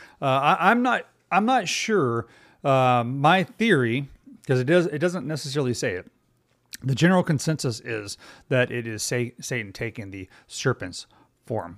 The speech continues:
Obviously, it doesn't say that it's a snake, uh, either, or it's an apple. So there's some, uh, some language, uh, things there that we're reading. Um, I, I think ultimately when you read the rest of the Bible,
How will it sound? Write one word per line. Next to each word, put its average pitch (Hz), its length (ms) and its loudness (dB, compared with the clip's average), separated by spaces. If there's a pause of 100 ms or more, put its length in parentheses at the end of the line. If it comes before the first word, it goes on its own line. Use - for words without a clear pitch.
(120)
Obviously, 107 420 -6
it 87 120 -10
doesn't 107 280 -6
say 101 360 -8 (640)
that 131 140 4
it's 131 160 4
a 117 60 -4
snake, 165 340 2 (180)
uh, 127 440 2 (100)
either, 131 400 -2
or 127 220 0
it's 123 100 -4
an 135 80 -2
apple. 123 320 2
So 131 140 -6
there's 120 180 -4
some, 120 240 -6
uh, 110 180 -6
some 113 320 -10
language, 127 560 -2 (140)
uh, 98 220 -8
things 104 320 -10
there 95 160 -8
that 98 160 -12
we're 92 100 -14
reading. 87 320 -12 (320)
Um, 110 400 -2
I, 151 240 2
I 160 40 4
think 170 300 -4 (300)
ultimately 165 580 2
when 135 160 2
you 131 140 2
read 139 240 2
the 131 80 0
rest 135 380 2
of 131 60 -8
the 123 100 0
Bible, 104 640 -2